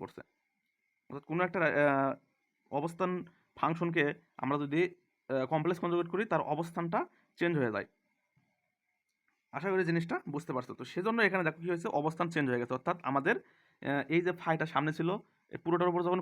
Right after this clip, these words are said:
কমপ্লেক্স কনজুগেট করছি, কমপ্লেক্স কনজুগেট করছি, তার মানে এটা অবস্থান চেঞ্জ হয়ে যাবে। তাহলে এটা ফাইটা দেখো সামনে আসছে, আর এটা কি হয়েছে, পরে গেছে। আর এটার উপর আমরা কমপ্লেক্স কনজুগেট একটা অতিরিক্ত নিচ্ছি, কারণ এইটা এবং এই কমপ্লেক্স কনজুগেট মিলে আবার কেটে যায়, এই অংশটাই যাতে ফিরে আসে, ঠিক আছে? আমরা যাতে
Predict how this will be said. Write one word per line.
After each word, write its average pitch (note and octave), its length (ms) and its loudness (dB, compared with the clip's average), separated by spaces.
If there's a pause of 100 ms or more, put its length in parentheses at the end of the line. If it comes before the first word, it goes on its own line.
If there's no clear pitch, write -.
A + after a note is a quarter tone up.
কমপ্লেক্স E3+ 320 2
কনজুগেট F3+ 340 0
করছি, E3+ 240 0 (260)
কমপ্লেক্স D#3+ 280 -2
কনজুগেট E3+ 240 -2
করছি, E3+ 220 -6
তার E3+ 120 0
মানে E3+ 140 0
এটা F3+ 120 2 (440)
অবস্থান D#3+ 320 -2
চেঞ্জ E3 180 2
হয়ে C3 140 0
যাবে। A#2+ 180 -4
তাহলে C3 200 -2
এটা D3+ 100 2 (360)
ফাইটা C3+ 260 6
দেখো C#3 140 0 (140)
সামনে C#3+ 220 2
আসছে, - 240 -8
আর C3 140 6
এটা C3 160 -6
কি - 100 -14
হয়েছে, A#2+ 240 -6
পরে C3 180 0
গেছে। A2+ 160 -8 (440)
আর B2 120 0
এটার D#3+ 180 0
উপর D#3+ 180 2
আমরা D3 180 2
কমপ্লেক্স D3+ 280 -2
কনজুগেট D#3+ 260 -2 (100)
একটা D3+ 140 -2 (440)
অতিরিক্ত E3 360 4
নিচ্ছি, E3+ 200 2 (140)
কারণ D3 160 4 (180)
এইটা D3 200 0 (100)
এবং D3 120 0 (420)
এই D3+ 140 0
কমপ্লেক্স C#3 300 -2
কনজুগেট C3+ 340 -4
মিলে C#3 200 2
আবার B2 180 -4
কেটে D3 260 -4
যায়, B3 120 -2 (460)
এই C3+ 60 -2 (160)
অংশটাই D3+ 380 0
যাতে C3+ 200 -6
ফিরে C3 220 0
আসে, G2+ 160 -8 (280)
ঠিক D3 180 -8
আছে? F3+ 100 -16 (120)
আমরা C3 200 -4
যাতে B2+ 140 -4